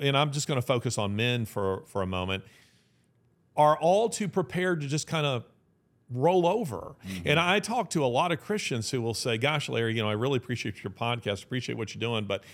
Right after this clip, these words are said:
Speaker 1: you know, I think it's too late. I think we're at the tipping point." I, I, I feel like, well, or they ask me if I feel that way, and I think, "Well,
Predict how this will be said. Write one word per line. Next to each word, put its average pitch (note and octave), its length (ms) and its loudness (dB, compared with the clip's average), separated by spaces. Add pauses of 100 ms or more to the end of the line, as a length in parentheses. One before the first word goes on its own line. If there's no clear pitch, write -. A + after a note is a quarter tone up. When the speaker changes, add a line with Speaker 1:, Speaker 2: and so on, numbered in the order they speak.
(140)
Speaker 1:
you - 80 -2
know, C3+ 80 4
I C#3 40 4
think C#3+ 140 2
it's A2+ 120 -2
too A#2 180 0
late. F#2 220 2
I F#2 80 0
think G#2+ 180 0
we're B2+ 80 -2
at A2 60 -4
the G#2+ 80 -8
tipping G2 320 -6
point." F2+ 320 -8
I, B2+ 520 0
I, D3+ 100 -2
I D#3+ 40 -2
feel F3+ 240 0
like, E3+ 240 0
well, E3+ 280 0 (1040)
or F#3 200 10
they D#3+ 200 4
ask D#3+ 260 0
me F3+ 160 0
if C3+ 120 -2
I G2+ 100 2
feel G2 220 -2
that F#2 140 -2
way, G2 140 2
and A2 100 2
I - 60 2
think, C#3+ 200 -2
"Well, D#3+ 260 -2